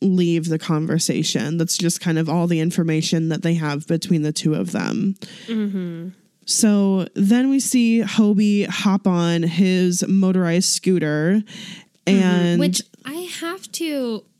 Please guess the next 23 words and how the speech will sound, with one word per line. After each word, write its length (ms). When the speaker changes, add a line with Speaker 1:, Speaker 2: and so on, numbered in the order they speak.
Speaker 2:
intersect 520
at 120
this 180
point. 400
Speaker 1:
Yeah. 420
Speaker 2:
The, 580
what 300
is 200
about 240
to 80
happen 760
that 160
you're 120
about 220
to 100
say, 440
the 160
whole 200
motorized 1080
scooter 500
thing, 560
I 220
just, 460